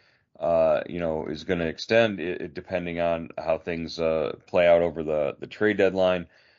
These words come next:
um, uh, approaching. And, uh, with a guy like Oscar Gonzalez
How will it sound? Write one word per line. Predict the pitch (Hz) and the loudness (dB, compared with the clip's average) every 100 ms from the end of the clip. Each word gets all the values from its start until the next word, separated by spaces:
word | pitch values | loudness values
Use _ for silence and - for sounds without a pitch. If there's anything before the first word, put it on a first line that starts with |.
| _ _ - | _ _ -4
um, | 85 82 80 80 - | 0 2 0 -2 -4
uh, | 78 | -2
approaching. | 76 - - 95 90 95 90 87 | 0 -4 0 2 2 -2 -4 -4
And, | - 87 87 87 | 0 2 2 0
uh, | 67 85 85 78 | 2 4 6 4
with | 90 90 - _ - | 2 0 -4 _ -6
a | 90 87 | 2 2
guy | 85 95 | 6 6
like | 95 92 | 6 6
Oscar | 90 90 - | 4 2 -2
Gonzalez | 90 80 92 101 92 - | -8 2 6 6 4 0